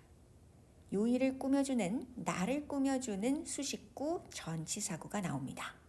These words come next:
Of the week. 그 주의. 의문문일 때는 동사 주어, 의, 동주라는 어순으로 시작되죠. 이 동사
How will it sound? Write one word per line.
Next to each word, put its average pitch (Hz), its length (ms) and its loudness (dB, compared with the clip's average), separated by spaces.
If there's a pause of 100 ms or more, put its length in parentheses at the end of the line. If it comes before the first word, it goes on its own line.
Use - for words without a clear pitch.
(360)
Of 214 320 2
the 180 180 2
week. 143 380 -4 (480)
그 240 300 0
주의. - 760 -4 (1400)
의문문일 214 680 2
때는 226 440 0 (640)
동사 233 540 2
주어, 170 220 -6 (840)
의, 220 400 2 (360)
동주라는 160 1600 -2 (120)
어순으로 208 600 0 (600)
시작되죠. 185 640 0 (680)
이 - 60 -8
동사 165 480 -2